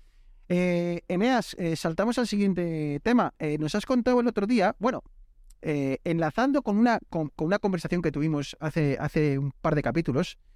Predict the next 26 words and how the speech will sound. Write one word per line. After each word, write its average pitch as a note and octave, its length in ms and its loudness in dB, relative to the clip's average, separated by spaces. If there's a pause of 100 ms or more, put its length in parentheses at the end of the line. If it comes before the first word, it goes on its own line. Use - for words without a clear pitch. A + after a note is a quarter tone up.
(260)
eh, D3 120 0
comentamos F3 640 0
eso, G3 400 -2
que D3 180 0
hasta C#3+ 300 -2
el C#3+ 160 -2 (120)
veintiocho D#3 800 0
de A3+ 100 2
febrero, A3 500 2 (320)
o - 40 -18
sea, D#3 180 0
sé, F3+ 200 0
el C#3 120 -4
finales D3 260 2
de G3+ 60 4
este G#3 140 2
mes, A3 280 2 (400)
eh, C3+ 540 0 (180)
el D3+ 160 -4
cambio F#3+ 240 0
de G3+ 80 2
batería, G#3 560 2 (160)
eh, F3 320 0
del F3 200 2
iPhone, F#3+ 500 0
eh, C#3 600 0